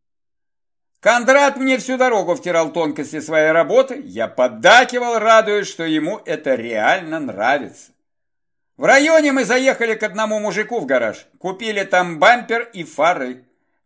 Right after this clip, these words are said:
Потом в другом месте купили правую дверь и ещё кое-что. Дверь закрепили на крыше, благо багажник у дядьки был. А потом он нас выкинул в городе и сказал, что заберёт через пару часов.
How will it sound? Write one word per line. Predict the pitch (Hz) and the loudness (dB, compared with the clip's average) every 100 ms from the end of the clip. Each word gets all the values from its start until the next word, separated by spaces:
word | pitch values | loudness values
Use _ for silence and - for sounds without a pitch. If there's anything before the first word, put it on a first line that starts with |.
| - | 0
Потом | 285 285 285 269 - | 0 4 4 4 -4
в | - | -8
другом | 269 254 220 240 226 | 0 0 2 0 0
месте | 226 214 - 190 | -4 -4 -6 -12
купили | 190 190 190 254 247 | -8 -8 -6 -6 -4
правую | - 196 202 214 233 226 233 | -6 0 4 6 6 2 -6
дверь | 185 196 226 233 | -8 -6 -6 -6
и | 214 | -10
ещё | 208 226 214 - 131 | -12 -12 -14 -12 -12
кое-что. | 131 127 127 123 113 - _ _ _ _ _ _ _ | -10 -10 -12 -14 -20 -20 _ _ _ _ _ _ _
Дверь | 127 214 269 220 123 - | -6 0 4 2 0 -10
закрепили | 120 240 202 214 170 147 123 | -4 -2 -2 -8 -6 -6 -4
на | 135 170 | -2 -2
крыше, | 226 277 - 214 | -2 -4 -6 -8
благо | 131 175 185 156 156 | -4 0 0 0 0
багажник | 147 131 127 113 117 | -2 -2 -2 -4 -14
у | 117 | -12
дядьки | 113 107 127 | -10 -10 -8
был. | 131 214 226 - _ _ _ _ | -2 -2 -2 -10 _ _ _ _
А | 202 226 | 2 2
потом | 240 254 294 294 - | 4 2 2 0 -2
он | 233 240 220 | -6 -4 0
нас | 220 - | 0 0
выкинул | 226 254 214 202 190 | -8 -8 -6 -4 -6
в | 165 | -2
городе | 247 240 233 233 | 0 0 -4 -10
и | - 202 | -14 -14
сказал, | - 208 165 233 165 | -4 -4 -2 -2 -2
что | - 180 | -6 -12
заберёт | 147 175 170 180 208 196 | -10 -8 -6 -4 -4 -6
через | - 135 131 | -8 -8 -6
пару | - 160 127 | -2 -2 -2
часов. | - 110 - 139 - | -10 -14 -10 -10 -10